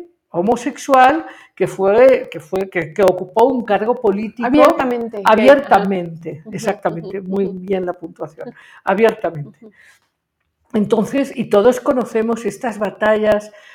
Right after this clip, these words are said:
Speaker 1: eh, emocionales, psicológicas, culturales, sociales, todos sabemos que este ha sido un conflicto muy, muy, muy fuerte y profundo en las familias, en las sociedades. El término queer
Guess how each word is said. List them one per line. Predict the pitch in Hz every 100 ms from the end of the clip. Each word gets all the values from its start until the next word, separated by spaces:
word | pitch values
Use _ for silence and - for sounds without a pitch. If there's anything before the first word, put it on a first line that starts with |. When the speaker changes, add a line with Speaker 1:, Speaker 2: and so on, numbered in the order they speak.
| - _
Speaker 1:
eh, | 202 202
emocionales, | 214 208 185 208 185 202 202 208
psicológicas, | 233 196 175 190 196 208 196 208 196 -
culturales, | 214 190 185 185 202 202 202 202
sociales, | - - 214 208 202 196 - - - -
todos | 240 254 -
sabemos | 247 214 240 262 -
que | 226
este | - 233
ha |
sido | - 240 233 262 - - - 214
un | 233
conflicto | 269 240 220 208 233
muy, | 208 226 294 294 254
muy, | 214 226 269 262
muy | 208 208 247
fuerte | 240 220 233 233
y | 226
profundo | 247 240 - 247 254 170 - _ - -
en | 262 277
las | 233 -
familias, | 165 185 226 202 - 233
en | 226
las | 214
sociedades. | - - 208 185 170 - _ _ _ _ _ _ _ _ - - - - -
El | 226
término | 240 330 359 302 -
queer | 285 330 339